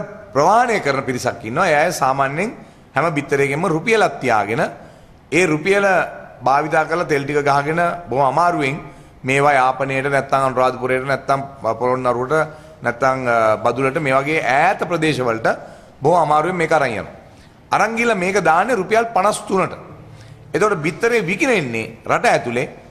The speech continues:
රුපියල් පනස් පහට. මේක ඉතාම අසාධාරණයි. මොකද සම්පූර්ණයෙන් මේක, අ, අද, අ, පාලනය කරන තත්ත්වයට පත් වෙලා තියෙනවා බිත්තර විශාල ව්‍යාපාරිකයෝ.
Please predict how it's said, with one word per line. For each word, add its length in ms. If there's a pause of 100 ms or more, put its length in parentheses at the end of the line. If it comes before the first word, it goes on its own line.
රුපියල් 340 (100)
පනස් 260
පහට. 320 (540)
මේක 140
ඉතාම 440
අසාධාරණයි. 760
මොකද 240 (520)
සම්පූර්ණයෙන් 760
මේක, 300
අ, 180 (880)
අද, 160
අ, 580
පාලනය 420
කරන 260
තත්ත්වයට 320
පත් 180
වෙලා 160
තියෙනවා 280
බිත්තර 240 (520)
විශාල 340 (100)
ව්‍යාපාරිකයෝ. 680